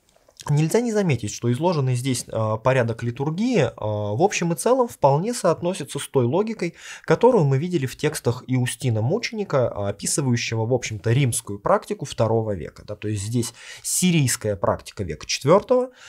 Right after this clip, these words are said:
Э, соответственно, мы можем сделать вывод о том, что концептуально, вот в самом своём, э, основном ядре, несмотря на все эти многочисленные отличия чинов и практик, э,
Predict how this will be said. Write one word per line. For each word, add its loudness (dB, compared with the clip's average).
Э, 2
соответственно, -2
мы 0
можем 0
сделать -2
вывод -2
о 2
том, -2
что 0
концептуально, 4
вот -4
в -8
самом 0
своём, -2
э, 0
основном 2
ядре, 0
несмотря 4
на 4
все 0
эти -2
многочисленные 0
отличия -2
чинов 0
и -10
практик, 0
э, 0